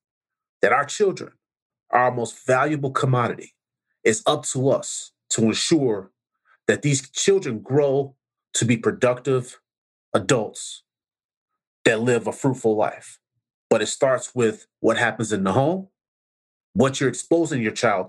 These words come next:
to, and what you're doing as a parent to elevate that child if they have had some sort of a traumatic experience. But just know, it's never too late. There's people out there that care,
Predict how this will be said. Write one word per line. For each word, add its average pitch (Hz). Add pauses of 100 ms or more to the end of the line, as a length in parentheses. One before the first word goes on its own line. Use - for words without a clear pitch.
to, 95 (460)
and 95
what 117
you're 151
doing 131
as 110
a 110
parent 110 (300)
to -
elevate 127
that 101
child 95 (100)
if - (920)
they 110
have 117
had 113
some 110
sort 117
of 95
a 95
traumatic 101
experience. -
But -
just 131
know, 123 (680)
it's -
never 123
too 160
late. 113 (720)
There's 98
people 131
out 117
there 113
that 98
care, 160